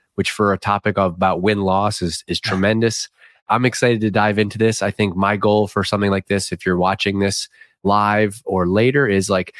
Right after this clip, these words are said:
Speaker 1: can you get one or two new things from this can, that, that you can take back to your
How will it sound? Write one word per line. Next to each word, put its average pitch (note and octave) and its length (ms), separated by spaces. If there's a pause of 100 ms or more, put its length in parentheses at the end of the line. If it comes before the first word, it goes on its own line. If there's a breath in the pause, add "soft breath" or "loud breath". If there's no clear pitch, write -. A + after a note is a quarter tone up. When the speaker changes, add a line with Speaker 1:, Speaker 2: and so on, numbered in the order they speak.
(220 loud breath)
Speaker 1:
can A#2 120
you C3+ 120
get B2 300
one G#2 340
or A2 80
two G#2+ 380
new G2+ 200
things G2+ 400
from F#2 160
this F#2+ 220
can, F#2 180
that, F#2+ 200
that F#2+ 120
you G2+ 120
can F2+ 140
take F2+ 260
back F2+ 220
to F2 120
your F#2 360